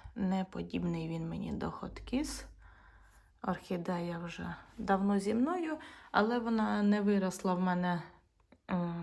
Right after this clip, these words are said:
такою, знаєте, міцною великою орхідеєю, бо часто в неї то корені пропадали, якось в мене не получалось з нею подружитися. Ну, а зараз начебто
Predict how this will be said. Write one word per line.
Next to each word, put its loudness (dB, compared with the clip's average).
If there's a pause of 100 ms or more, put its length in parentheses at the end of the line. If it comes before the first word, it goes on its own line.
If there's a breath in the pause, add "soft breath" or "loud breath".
такою, -4
знаєте, -4
міцною 0
великою -2
орхідеєю, -2
бо 0
часто -2
в 0
неї -2 (840 loud breath)
то -8
корені 2
пропадали, -4
якось -6
в -2
мене -4
не -4
получалось -6
з -6
нею -4 (1040 loud breath)
подружитися. 0
Ну, -2
а -2 (320)
зараз -2
начебто -4